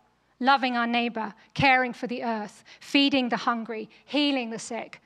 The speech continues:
and going about our daily lives as citizens who are rooted in this kingdom. Now the prayer changes directly, direction slightly. Having reordered our priorities,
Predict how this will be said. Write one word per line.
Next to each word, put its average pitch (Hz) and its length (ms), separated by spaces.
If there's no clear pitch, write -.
and 247 140
going 294 260
about 247 360
our 285 320
daily 269 360
lives 233 460
as 233 160
citizens 247 640
who 233 140
are 226 100
rooted 233 600
in 226 180
this 233 440
kingdom. 220 480
Now 277 240
the 320 80
prayer 262 220
changes 254 400
directly, 233 460
direction 247 480
slightly. 233 560
Having 269 300
reordered 302 480
our 277 100
priorities, 240 720